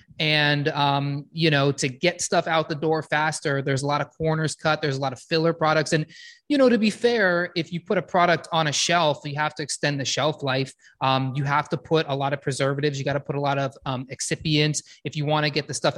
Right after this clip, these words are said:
out of your factory in a timely manner, you gotta get these flow agents so the machinery that the stuff is made in doesn't jam up. So,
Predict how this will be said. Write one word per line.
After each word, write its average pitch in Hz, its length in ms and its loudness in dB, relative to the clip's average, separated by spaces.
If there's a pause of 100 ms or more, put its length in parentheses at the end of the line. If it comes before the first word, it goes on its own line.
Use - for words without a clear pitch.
out 147 180 0
of 156 60 0
your 151 140 0
factory 139 440 -2
in 139 60 -4
a 131 40 -6
timely 135 240 -2
manner, 131 260 -2
you 165 100 -2
gotta 139 140 0
get 139 200 -10
these 123 160 -8
flow 143 380 -2
agents 147 460 -2
so 139 120 0
the 127 240 -2 (220)
machinery 156 560 2
that 147 160 0
the 147 60 -8
stuff 139 220 -2
is 131 120 -6
made 139 240 2
in 143 80 0
doesn't 131 220 -2
jam 135 240 0
up. 143 100 -2
So, 160 260 0